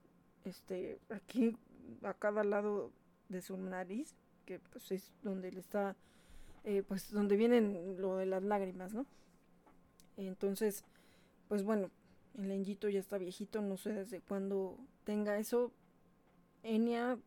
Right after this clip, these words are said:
que es muy parecida a Falcon, pues, eh, también llegaba a tener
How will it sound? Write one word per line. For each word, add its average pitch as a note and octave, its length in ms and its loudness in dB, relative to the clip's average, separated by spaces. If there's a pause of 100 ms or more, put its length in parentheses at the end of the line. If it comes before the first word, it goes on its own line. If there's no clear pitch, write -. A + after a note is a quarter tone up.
que F3+ 160 -10
es F3+ 80 -14 (500)
muy F#3+ 200 -2
parecida F3+ 720 -2 (560)
a G#3 200 0
Falcon, A3 500 0 (380)
pues, - 300 2 (180)
eh, F#3+ 560 -2 (280)
también A3 460 8
llegaba A3 320 4
a A3+ 40 2
tener G3+ 400 2